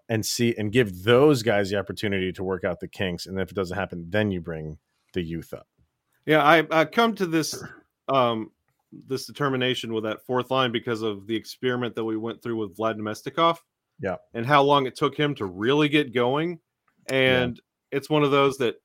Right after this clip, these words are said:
Speaker 2: are you giving a roster spot for a tryout here? Like, is this a P T O live where
Speaker 1: Mm-hmm.
Speaker 2: they're really getting that experience? Like, it took him, like, we knew the speed he had, and it took him forever to get going and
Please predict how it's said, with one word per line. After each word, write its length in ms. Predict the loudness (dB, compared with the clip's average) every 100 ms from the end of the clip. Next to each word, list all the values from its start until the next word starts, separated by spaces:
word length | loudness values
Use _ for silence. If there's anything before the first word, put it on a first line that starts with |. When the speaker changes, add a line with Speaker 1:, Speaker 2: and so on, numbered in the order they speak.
| _ _ -8
Speaker 2:
are 100 | -6
you 140 | -4
giving 280 | 0 2 2
a 60 |
roster 440 | 2 2 2 -2 -10
spot 380 | -4 0 0 -2 -6
for 260 | -4 -2
a 80 | -6
tryout 680 | -12 -10 -2 0 2 0 -2
here? 400 | -4 -4 -4 -6
Like, 200 | -6 -4
is 120 | -4
this 200 | -4 -2
a 120 | -2 -2
P 240 | -4 -8
T 220 | -2 2
O 80 | 2
live 580 | 2 2 4 4 0 -4 _ _ _ _
where 260 | 2 4 4
Speaker 1:
Mm-hmm. 100 | 2
Speaker 2:
they're 200 | 0 -2
really 440 | -6 0 4 4 4
getting 240 | 2 2
that 120 | 0
experience? 580 | 0 -4 -4 -2 -2 -2
Like, 140 | -2
it 140 | -2 -2
took 200 | -4 -2
him, 280 | -4 -4 -8 _ _ -4
like, 160 | -2 2
we 140 | 2
knew 180 | 4 4
the 120 | 4
speed 360 | -2 -2 -2 -2
he 200 | -6 -6
had, 320 | -6 -6 -10 -14 _ _ _ -6
and 160 | -2 -2
it 100 | -2
took 220 | -6 -2
him 160 | -4
forever 680 | -4 -6 -6 -2 -2 0 -2
to 160 | -4 -8
get 260 | -6 -8 -2
going 360 | -2 -2 -6 _ -12
and 180 | -12